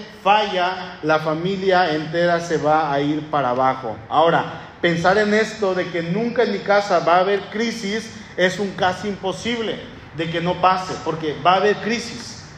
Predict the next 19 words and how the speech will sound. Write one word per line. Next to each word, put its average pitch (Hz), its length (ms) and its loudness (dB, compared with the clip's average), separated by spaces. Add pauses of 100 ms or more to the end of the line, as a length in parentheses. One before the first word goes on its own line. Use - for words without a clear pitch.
(120)
Tenemos 226 360 2
que - 80 2
entender 185 480 2
que 196 80 4
va 180 100 6
a 185 40 6
haber 190 240 2
crisis 220 680 -4 (200)
en 170 200 4
todo 180 240 4
momento. 156 420 0
Miren, 175 340 4
les 170 140 2
cito 196 160 2
algunos 226 320 4
factores 214 640 4
que 170 100 0
pasan, 190 460 2 (680)
que, 151 560 4